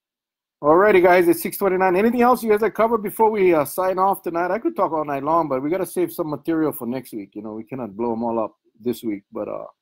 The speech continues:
it is a Wednesday and, uh, hump day. Um, we will,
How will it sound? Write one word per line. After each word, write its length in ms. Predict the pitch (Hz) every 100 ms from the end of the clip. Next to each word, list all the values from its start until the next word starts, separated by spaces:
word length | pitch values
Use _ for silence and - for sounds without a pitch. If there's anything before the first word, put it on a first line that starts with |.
| _ _ _ _ _ _ -
it 100 | 120
is 120 | 131
a 60 | 135
Wednesday 600 | 135 135 127 139 135 135
and, 300 | 110 110 110
uh, 320 | 107 107 101
hump 240 | 135 151
day. 500 | 143 147 147 147 139 135 _ _ -
Um, 480 | 110 107 107 110
we 120 | 113 117
will, 420 | 160 165 156